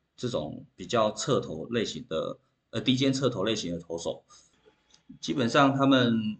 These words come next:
比较没有遇到这样的投手经验，所以这是一个出其不意的，呃，一个机会。我等一下会讲为什么张喜凯本来是排在我的里面，但为什么不会最后选洪子鹏。那再来就是救援的部分，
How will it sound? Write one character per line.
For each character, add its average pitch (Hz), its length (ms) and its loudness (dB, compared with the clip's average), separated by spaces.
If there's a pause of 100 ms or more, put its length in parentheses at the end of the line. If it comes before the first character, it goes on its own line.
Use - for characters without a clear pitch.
(140)
比 - 80 -10
较 127 180 4
没 120 140 4
有 95 320 0
遇 127 100 0
到 123 160 4
这 120 120 4
样 117 100 4
的 92 160 0
投 95 200 -4
手 87 220 -4
经 95 200 -6
验， 101 240 -2
所 131 160 2
以 123 80 6
这 135 120 0
是 131 140 -4
一 123 60 -4
个 98 140 2
出 123 200 -4
其 - 180 -4
不 92 240 -4
意 107 160 2
的， 85 460 -2 (920)
呃， 90 420 -2
一 113 80 -4
个 95 240 4
机 104 240 -4
会。 98 320 0 (1120)
我 117 140 2
等 107 80 0
一 123 40 8
下 139 80 6
会 165 120 6
讲 95 340 0
为 151 100 0
什 123 80 -2
么 98 120 0
张 117 180 2
喜 107 180 -6
凯 85 220 -6
本 - 180 -10
来 87 160 -2
是 113 120 -6
排 90 200 -6
在 107 220 2
我 80 220 -4
的 80 260 -4
里 - 120 -20
面， 101 300 -4 (200)
但 120 160 4
为 135 80 2
什 123 60 -4
么 87 60 -6
不 92 120 -8
会 104 140 2
最 120 160 0
后 120 80 4
选 87 200 -6
洪 - 140 -20
子 - 160 -14
鹏。 - 80 -20 (800)
那 123 180 2
再 151 180 8
来 120 140 8
就 139 80 2
是 131 340 4
救 139 300 4
援 98 100 4
的 107 60 -4
部 127 140 0
分， 117 340 2